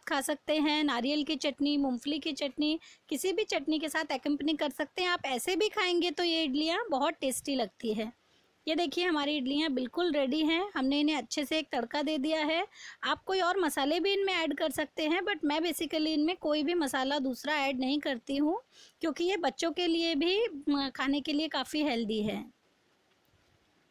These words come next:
इस तरह से आप मेरी ये पोटैटो इडली बनाएं, आपको definitely ये recipe बहुत पसंद आएगी। ये बहुत ही healthy है, बच्चों को tiffin में आप ये दें, बच्चे इन्हें फटाफट ख़त्म कर लेते हैं।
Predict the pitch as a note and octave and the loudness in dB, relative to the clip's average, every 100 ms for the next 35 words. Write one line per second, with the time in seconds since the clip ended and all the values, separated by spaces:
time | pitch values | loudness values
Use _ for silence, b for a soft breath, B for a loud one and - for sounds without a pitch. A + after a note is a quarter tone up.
0 | _ - E4 - G4+ G4 - F4+ D4+ - | _ -6 -4 0 0 0 0 0 0 -2
1 | _ D#4+ D#4+ D#4+ E4 D4 C4 C4+ D#4+ D4+ | _ 8 10 10 8 8 8 8 8 8
2 | B3+ C#4 C#4+ B3 A#3 C4+ E4 A4+ B - | 10 10 10 10 10 10 8 6 B -4
3 | - A#3+ - C#4+ A3+ - F4+ D4+ F4+ F4 | 0 2 6 8 8 8 8 10 10 10
4 | E4+ F4 F#4+ A#3+ A3+ C4+ D#4+ B3+ A#3+ D4 | 10 10 10 8 6 4 6 8 8 8
5 | D#4+ C#4+ D#4+ D#4 D4 D4 C4+ F4 G4 B | 6 8 10 10 10 10 10 8 6 B
6 | B B B B3+ D#4+ D#4+ C4 B3+ C#4 F4+ | B B B 8 10 10 10 8 8 8
7 | D#4 C#4+ C#4 E4 D#4+ E4 B3+ - D4 E4+ | 10 10 10 10 10 10 8 8 6 6
8 | D4 C4+ - D#4 D#4+ E4+ D#4 D4+ D#4 D#4 | 6 6 8 10 10 10 8 8 8 10
9 | D#4+ C4+ B3 - D#4+ D4+ D#4 A#3+ B3 C#4 | 10 10 8 6 10 10 10 6 6 6
10 | F#4 E4 D#4+ C#4+ D4+ D#4 D#4 D4+ C#4 D4+ | 6 4 6 8 10 10 10 8 10 10
11 | D4+ D#4+ F#4+ | 12 10 8